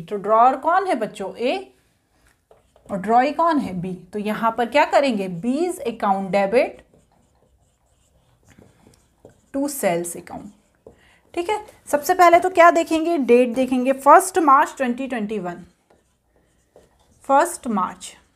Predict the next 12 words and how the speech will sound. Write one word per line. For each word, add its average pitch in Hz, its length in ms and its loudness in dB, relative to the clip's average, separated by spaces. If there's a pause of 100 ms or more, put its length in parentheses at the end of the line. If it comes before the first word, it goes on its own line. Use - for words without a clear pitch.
(1300)
कितने 294 400 0
का 339 160 4
बिल? 320 280 0 (680)
दस 202 380 -6
हजार 214 380 -2
का। 220 240 -8 (1700)
ये 233 140 -2
किसकी 269 400 -4
बुक्स 339 280 -4
में 339 120 0
हो 330 160 -2
गई? 370 180 -2